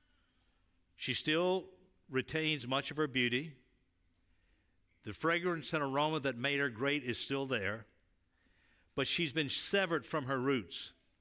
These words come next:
And unless she reconnects with her roots, she will continue to dwindle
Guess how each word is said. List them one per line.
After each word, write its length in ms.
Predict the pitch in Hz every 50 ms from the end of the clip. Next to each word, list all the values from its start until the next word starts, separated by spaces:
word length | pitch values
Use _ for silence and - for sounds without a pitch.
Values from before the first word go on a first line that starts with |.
| _ _ _ _ - - _ _ - - -
And 140 | 147 143 151
unless 220 | 147 156 170 175
she 180 | - - 175 156
reconnects 680 | 139 139 165 202 202 - - 208 190 190 180 - -
with 160 | - 185 - -
her 140 | 185 160
roots, 540 | 143 143 151 151 110 95 - - - - - - _ _ _ _ _ _ _ _ _ _ _ _
she 180 | - - - 156
will 80 | 143 131
continue 480 | 104 143 135 113 139 160 151 151 151 123
to 260 | 123 120 113 104 98 - _ _ _ _ _ _ _ _ _ _ _ - 113 95
dwindle 540 | 95 139 151 151 151 151 151 151 147 139